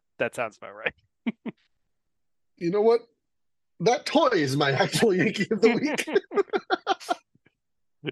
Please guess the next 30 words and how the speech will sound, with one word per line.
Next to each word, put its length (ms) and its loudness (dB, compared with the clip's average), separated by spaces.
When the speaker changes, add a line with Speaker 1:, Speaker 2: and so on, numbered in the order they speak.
Speaker 1:
Yeah, 380 -2
man. 380 -8
Like, 200 -10
you 160 0
could 280 0
keep 240 0
taking 300 2
your 120 2
time, 340 2
Joshy. 480 -2
It's, 300 -6
it's, 340 -12
it's 200 -16
okay. 220 -16
<laughs> 260 -20
Speaker 2:
Yeah. 120 -12
Make 320 0
sure 360 4
the 140 0
thumb 300 2
is 180 0
fully, 840 0
fully 480 0
unsliced. 920 -8
Speaker 1:
D 100 0
J 100 4
LeMahieu, 440 2
by 140 -2
the 80 -10
way, 160 -10